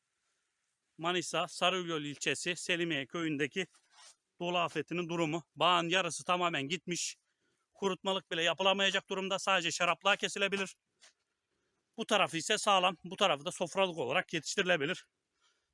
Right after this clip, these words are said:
Bir temizliğini yaparak genel durum hakkında tam anlamıyla bir fikir edinmiş olacağız.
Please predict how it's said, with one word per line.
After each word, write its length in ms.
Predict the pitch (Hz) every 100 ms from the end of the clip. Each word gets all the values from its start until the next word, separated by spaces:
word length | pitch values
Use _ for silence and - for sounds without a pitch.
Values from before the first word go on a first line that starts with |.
| _
Bir 60 | 220
temizliğini 560 | 214 208 190 202 196
yaparak 680 | 196 214 202 214 - - _ _ _ _ _ _ _ _ _ -
genel 300 | 214 214 180
durum 200 | 196 180
hakkında 420 | 147 156 170 202 - _ _ _ _ _ _ _ _ -
tam 160 | 226
anlamıyla 440 | 170 156 165 190 208
bir 80 |
fikir 240 | - - 202
edinmiş 360 | 156 165 151
olacağız. 440 | 143 107 104 -